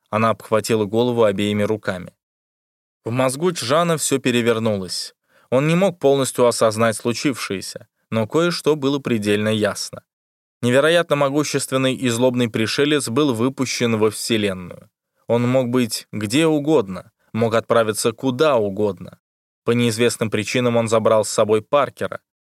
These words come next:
Долгое время они не двигались, ничего не говорили, просто застыли, как будто чего-то ждали, как будто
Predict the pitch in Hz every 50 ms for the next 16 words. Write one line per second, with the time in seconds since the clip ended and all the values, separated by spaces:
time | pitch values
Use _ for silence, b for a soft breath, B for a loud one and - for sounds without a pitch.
0 | _ _ _ _ _ _ _ - 117 143 156 147 147 156 151 143 160 165 160 156
1 | 151 143 147 147 147 151 147 143 156 170 139 113 104 95 95 95 - - - -
2 | _ _ _ _ _ _ _ _ - 107 113 107 - - 120 110 110 107 107 101
3 | 104 101 - 208 107 127 139 139 143 135 127 _ _ _ _ _ _ _ _ _
4 | - 151 165 175 165 - - 147 123 131 123 117 - - - 160 160 156 143 -
5 | 135 113 110 117 135 123 - - 123 - - 131 120 120 127 120 - 135 127 117
6 | 113 135 151 139 117 101 98 92 - 107 101 104 107 117 110 - - 123 110 101